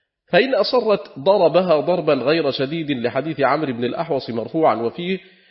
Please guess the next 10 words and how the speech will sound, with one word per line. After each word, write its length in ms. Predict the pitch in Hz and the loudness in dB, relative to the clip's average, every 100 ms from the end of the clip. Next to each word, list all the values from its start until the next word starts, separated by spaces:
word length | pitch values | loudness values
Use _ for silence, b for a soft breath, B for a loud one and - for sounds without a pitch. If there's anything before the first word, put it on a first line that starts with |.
| b | b
"فإن 260 | - 143 196 | -2 0 0
فعلن 440 | 170 131 160 170 | 0 2 2 0
فاهجروهن 800 | 147 139 107 131 139 117 160 147 | 0 -2 -4 -6 -6 -6 -4 -4
في 100 | 127 | -4
المضاجع 600 | 117 113 120 165 151 147 | -4 -4 0 2 2 -2
واضربوهن 680 | 123 120 120 107 113 151 156 | -4 -4 -4 -6 -4 -4 -2
ضربا 320 | 117 147 127 | -2 -2 -2
غير 360 | 123 117 147 127 | -2 0 -2 -2
مبرح"، 500 | 113 123 160 247 - | -2 -2 -4 -6 -10
الحديث 460 | 95 107 147 160 | -10 -8 -4 -6